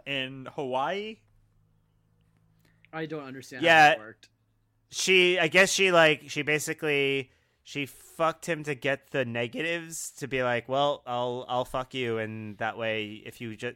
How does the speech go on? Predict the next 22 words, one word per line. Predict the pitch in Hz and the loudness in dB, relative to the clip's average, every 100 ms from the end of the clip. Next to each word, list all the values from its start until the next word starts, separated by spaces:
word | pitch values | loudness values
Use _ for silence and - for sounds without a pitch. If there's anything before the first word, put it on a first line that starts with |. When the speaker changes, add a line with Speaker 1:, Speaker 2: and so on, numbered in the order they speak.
| - | -8
Speaker 3:
I | 135 | -4
guess | 165 151 | -4 -2
he | 165 | -4
works | 127 131 - | -2 -4 -6
for | 151 | -8
the, | 139 131 127 | -4 -4 -4
for | 135 | -6
Playpen, | 127 135 131 151 147 156 151 _ - | -6 -4 -4 -4 -4 -6 -16 _ -18
Speaker 1:
Mm-hmm. | 131 123 | -14 -8
Speaker 3:
and | 120 | -8
she | 117 123 | -6 -8
was | 120 | -4
like, | 117 135 | -4 0
"Well, | 165 - _ _ _ - | 0 0 _ _ _ -10
this | 147 | -8
is | 135 | -4
a, | 135 127 135 | -2 -2 -2
this | 160 | -8
is | 151 | -6
an | 143 | -6
even | 123 127 113 | -6 -6 -6
trade." | 104 110 92 101 | -10 -12 -12 -12